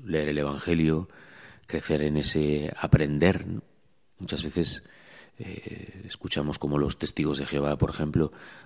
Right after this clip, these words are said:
aunque su Biblia esté confundida, y, pero ¿cómo se lo aprenden de memoria? A lo mejor no hay que aprender, o sí, porque si yo me aprendo de memoria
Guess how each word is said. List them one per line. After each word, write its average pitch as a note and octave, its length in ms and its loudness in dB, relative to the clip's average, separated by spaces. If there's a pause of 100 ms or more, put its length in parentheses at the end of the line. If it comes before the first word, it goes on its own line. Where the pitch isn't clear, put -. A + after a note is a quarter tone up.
(120)
aunque C#2+ 720 -8
su - 180 -6
Biblia D2 240 0
esté - 240 0
confundida, D#2 680 6
y, D2 300 -2 (280)
pero E2+ 160 0
¿cómo E2 180 2
se D#2+ 140 4
lo D2+ 80 6
aprenden D2+ 400 6
de D2 100 4
memoria? D#2+ 540 2 (500)
A - 60 -12
lo F2 40 -4
mejor D#2 220 0
no F2 80 6
hay F2+ 80 8
que - 80 4
aprender, E2 420 4
o F2 140 0
sí, A2+ 300 0 (420)
porque - 260 -2
si D#2 120 0
yo D2 100 -2
me D#2+ 80 4
aprendo D#2 340 6
de D#2 60 6
memoria D#2 480 2